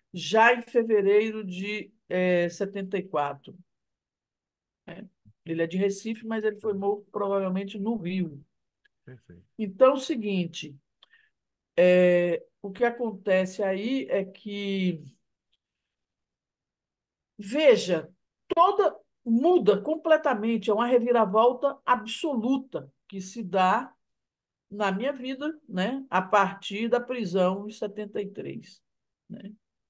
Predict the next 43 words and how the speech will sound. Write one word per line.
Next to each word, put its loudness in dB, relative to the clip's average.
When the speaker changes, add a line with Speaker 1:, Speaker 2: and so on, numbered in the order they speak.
Speaker 1:
E -2
aí 0
não -8
sei -4
como -6
é -4
que -16
você -6
quer -8
continuar 0
conduzindo -8
isso -6
aqui. -10
Speaker 2:
Não, 2
Speaker 1:
Você 4
Speaker 2:
quero -2
Speaker 1:
pode 2
Speaker 2:
que -2
você -2
Speaker 1:
me 0
dar 4
Speaker 2:
conte. -6
Speaker 1:
um -4
minuto -2
de -2
Speaker 2:
Dou -4
Speaker 1:
licença 0
só 2
Speaker 2:
todos -10
Speaker 1:
para 2
eu 2
Speaker 2:
os -10
minutos 0
que 2
Speaker 1:
perguntar 6
Speaker 2:
quiser, -6
Speaker 1:
pra 0
Speaker 2:
todos, -6
todos -8
os -12
minutos. -10
Speaker 1:
Peraí. -4
Elisa? -2